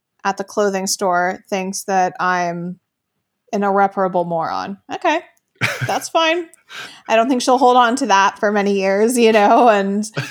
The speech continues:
Speaker 1: I think I can probably let go of that too, you know, and it
Speaker 2: Can you imagine years later at Christmas, she's like, "And then there was that one time that customer walked in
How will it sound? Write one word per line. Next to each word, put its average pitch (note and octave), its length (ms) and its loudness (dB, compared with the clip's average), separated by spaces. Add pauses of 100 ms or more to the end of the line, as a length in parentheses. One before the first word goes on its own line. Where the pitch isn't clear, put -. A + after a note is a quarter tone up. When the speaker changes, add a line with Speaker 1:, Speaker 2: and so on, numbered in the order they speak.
(160)
Speaker 1:
I A3 160 2
think B3 180 4
I A3+ 100 6
can A#3+ 140 2
probably A3+ 500 4
let G3+ 200 2
go G3 180 4
of F#3+ 140 0
that E3 240 2
too, - 400 -6
you G#3 160 -4
know, G3+ 260 0
and G#3 160 0
it F#3+ 180 -6
Speaker 2:
Can F#3 120 2
you F#3+ 80 6
imagine D#3 480 2
years D#3 320 2
later D3 340 4
at C#3 100 0
Christmas, D3+ 400 2
she's E3 140 2
like, D3 140 2
"And C3+ 120 2
then D#3 120 2
there D#3+ 100 4
was D3 140 2
that B2+ 240 -2
one D3+ 400 2
time D3+ 540 2
that B2+ 200 0
customer C#3 540 0
walked - 320 0
in A#2+ 240 2